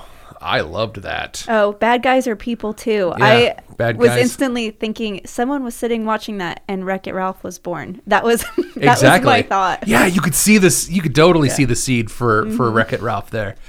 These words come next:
Speaker 1: because yeah, when there he's talking about the muffin and having
Speaker 2: Uh-huh.
Speaker 1: trouble with his wife and stuff. I'm like,
Speaker 2: Carbs are comfort food. <laughs>
Speaker 1: "Carbs are comfort food." <laughs> Yeah, that's wonderful.
Speaker 2: Right.
Speaker 1: Like, I wrote that down. It's like, "Oh, I love that. I love that a lot."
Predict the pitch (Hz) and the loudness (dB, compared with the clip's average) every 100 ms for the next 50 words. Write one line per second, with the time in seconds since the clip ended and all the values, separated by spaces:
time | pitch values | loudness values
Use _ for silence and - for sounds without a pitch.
0 | - - - - 120 120 117 143 120 107 | -18 -18 -14 -6 -2 0 0 0 2 0
1 | 110 110 117 95 117 113 113 117 - 117 | 0 -2 -6 -4 0 2 0 -2 0 0
2 | 127 113 113 104 98 104 - 113 110 87 | 0 0 0 -2 -6 -6 -6 -6 -6 -8
3 | 87 87 90 - 98 104 101 104 104 107 | -8 -8 -8 -8 -8 -8 -8 -8 -8 -10
4 | - - 82 110 147 147 - 147 180 185 | -14 -12 -6 -6 -4 -6 -4 -2 -2 -4
5 | 110 208 269 302 - 262 262 254 262 - | -8 -6 -6 -6 -6 -8 -6 -8 -8 -8
6 | 226 - 190 180 196 269 - 131 135 147 | -10 -10 -10 -8 -8 -8 -8 -8 -6 -6
7 | - 175 139 127 - - 226 247 233 - | -4 -4 -2 -4 -8 0 2 4 0 -2
8 | - - - - - - - - - - | -4 -2 -2 -8 -16 -20 -18 -10 -10 -10
9 | - - - 233 339 175 170 269 247 - | -20 -16 -6 -6 -6 -4 -4 -4 -8 -6
10 | - 196 165 - - - - 127 151 190 | -4 -2 -2 -6 -12 -10 -6 0 4 4
11 | 196 190 139 139 139 113 - 170 107 160 | 4 2 -2 -2 -2 -2 -2 2 2 2
12 | 117 170 - 92 - 135 170 - 113 110 | 4 2 2 -4 -2 -2 -2 -2 -4 -4
13 | 113 165 - | -2 -2 -4